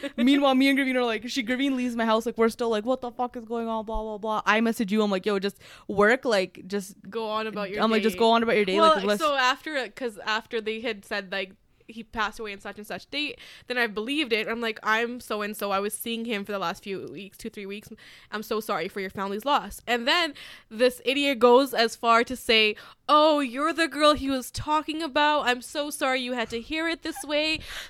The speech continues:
Speaker 1: Thank you for putting a smile on our little brother's face. You w-, you deserve all the happiness in the world. Uh, he rushed out of the hospital that night and hit a pole and lost control. Um, thank you and take care."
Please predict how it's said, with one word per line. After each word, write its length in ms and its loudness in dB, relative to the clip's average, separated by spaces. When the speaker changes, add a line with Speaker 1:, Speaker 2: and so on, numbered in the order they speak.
Speaker 1:
Thank 260 -4
you 140 0
for 100 -2
putting 300 -4
a 60 -4
smile 440 2
on 160 0
our 140 -2
little 300 0
brother's 520 -4
face. 560 -4
You 140 -6
w-, 180 -4
you 180 -8
deserve 300 -6
all 180 -4
the 120 -4
happiness 500 -6
in 80 -18
the 80 -6
world. 720 0
Uh, 300 4
he 400 -4
rushed 500 -2
out 80 2
of 60 2
the 80 2
hospital 320 0
that 240 2
night 400 -2
and 180 2
hit 140 0
a 60 2
pole 360 4
and 180 -4
lost 280 -4
control. 640 -2
Um, 680 2
thank 260 0
you 140 -2
and 140 -4
take 200 -8
care." 280 -8